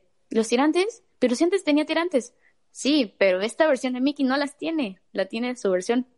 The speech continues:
anterior. Entonces, ese es una, un ejemplo de cuando agregamos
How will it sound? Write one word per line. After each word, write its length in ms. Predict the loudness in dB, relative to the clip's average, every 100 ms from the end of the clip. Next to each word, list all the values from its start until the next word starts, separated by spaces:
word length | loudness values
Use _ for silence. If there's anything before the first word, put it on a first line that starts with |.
| _ -8
anterior. 400 | -4 0 0 -2 _ _ -20 _ -6
Entonces, 420 | -2 -2 -2 -10 _ _
ese 180 | 0 2
es 120 | 0
una, 600 | 0 0 0 0 -2 -4 -4
un 120 | -6
ejemplo 420 | -6 -10 -4 -4
de 120 | -4
cuando 440 | -4 -6 -4 -6 -6
agregamos 680 | -4 -2 -2 0 0 -2